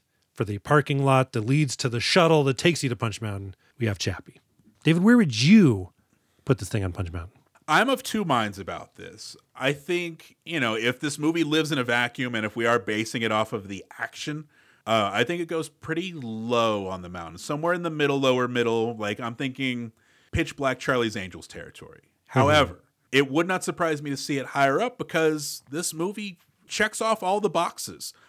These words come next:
Speaker 2: of an action movie. It's got an all-star cast.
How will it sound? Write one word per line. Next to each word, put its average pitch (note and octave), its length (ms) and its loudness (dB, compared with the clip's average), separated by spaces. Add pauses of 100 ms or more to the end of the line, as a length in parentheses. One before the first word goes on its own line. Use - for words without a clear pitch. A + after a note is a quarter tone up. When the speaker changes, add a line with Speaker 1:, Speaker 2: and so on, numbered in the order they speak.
(140)
Speaker 2:
of A#2 160 2
an A#2 80 0
action A2 320 0
movie. F2 280 -10
It's F#2 140 -14
got A#2+ 140 -2
an A2+ 80 -6
all-star E3+ 500 0
cast. G#2+ 480 -6